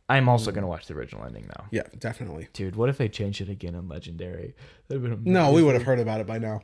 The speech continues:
Speaker 1: Yeah, that would have been amazing.
Speaker 2: Yeah,
Speaker 1: No, I mean, like, I mean,
Speaker 2: everywhere.
Speaker 1: like, that would have been, like, I'm speculating, like, what?
Speaker 2: Oh.
Speaker 1: Like, "No, guys, we still don't have it right. We gotta go back and fix this again." <laughs> You know?
Speaker 2: That would have been
Speaker 1: It's our last
Speaker 2: terrible.
Speaker 1: chance.
Speaker 2: I, I wonder if there's an option to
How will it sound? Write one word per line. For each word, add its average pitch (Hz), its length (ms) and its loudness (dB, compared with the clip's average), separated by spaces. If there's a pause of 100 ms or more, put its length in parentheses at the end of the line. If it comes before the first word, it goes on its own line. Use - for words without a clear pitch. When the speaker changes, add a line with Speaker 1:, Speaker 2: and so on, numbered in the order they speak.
Speaker 1:
Yeah, 117 240 4
that 110 140 -2
would 127 100 2
have 110 100 -4
been 110 140 0
amazing. 104 340 -2
Speaker 2:
Yeah, 139 60 2
Speaker 1:
No, 202 120 10
I 185 100 12
mean, 175 200 8
like, 139 180 6
I - 20 -4
mean, 139 80 4
Speaker 2:
everywhere. 160 200 8
Speaker 1:
like, 139 180 4
that 143 160 8
would 135 120 6
have 120 120 2
been, 113 460 4
like, 131 120 2
I'm 131 100 4
speculating, 113 560 -2
like, 104 180 -8
what? 143 220 6
Speaker 2:
Oh. 120 180 0 (540)
Speaker 1:
Like, - 240 -10 (240)
"No, 165 220 2
guys, 65 260 -2
we 65 80 -2
still - 200 0
don't 71 120 0
have 69 160 2
it 123 60 0
right. 123 200 2
We 131 80 -2
gotta 127 220 4
go 127 80 2
back 120 180 4
and 117 100 -6
fix - 200 -2
this - 140 -2
again." - 360 -4
<laughs> - 40 -10
You 185 200 8
know? 180 280 4
Speaker 2:
That 131 100 0
would 117 80 2
have 107 60 -4
been 107 40 -6
Speaker 1:
It's 110 100 0
our 165 120 6
last 143 280 8
Speaker 2:
terrible. 165 120 6
Speaker 1:
chance. - 420 2 (560)
Speaker 2:
I, 151 240 6
I - 160 0
wonder 208 240 6
if 175 80 2
there's 156 180 4
an 127 60 2
option 120 440 -4
to 110 440 -6